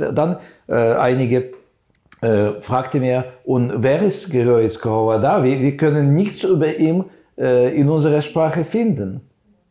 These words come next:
Weil es, es, es geht praktisch nicht, äh, einfach um Boykott der russischen Kultur. Äh, äh, äh, äh, es gibt um eine Frage, warum ukrainische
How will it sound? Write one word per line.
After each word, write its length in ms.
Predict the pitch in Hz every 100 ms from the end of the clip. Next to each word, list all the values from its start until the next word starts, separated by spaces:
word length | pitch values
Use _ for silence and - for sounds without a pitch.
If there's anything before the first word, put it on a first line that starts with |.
| _ _ _ _ _ _ _ -
Weil 200 | 117 117 135
es, 100 | 127
es, 300 | 143 123 -
es 240 | 147 139
geht 380 | 170 208 240 -
praktisch 480 | 180 175 202 - 175
nicht, 360 | 190 - -
äh, 320 | 247 196 185 - - - _
einfach 480 | - 156 170 165 - - - -
um 500 | - 135 151 143 127
Boykott 600 | 139 131 - 226 254 - -
der 160 | 120
russischen 420 | 107 107 123 -
Kultur. 500 | 113 123 104 92 71 - _ _ _ _ _ _ _
Äh, 100 | -
äh, 480 | 120 117 123 - 156
äh, 360 | - 165 - 175
äh, 180 | -
es 140 | 160 143
gibt 200 | 208 196
um 160 | 180
eine 280 | - 170 170
Frage, 480 | 147 160 180 175 180 - -
warum 600 | 110 127 151 147 180 208
ukrainische 880 | 190 - 160 160 156 202 254 233 214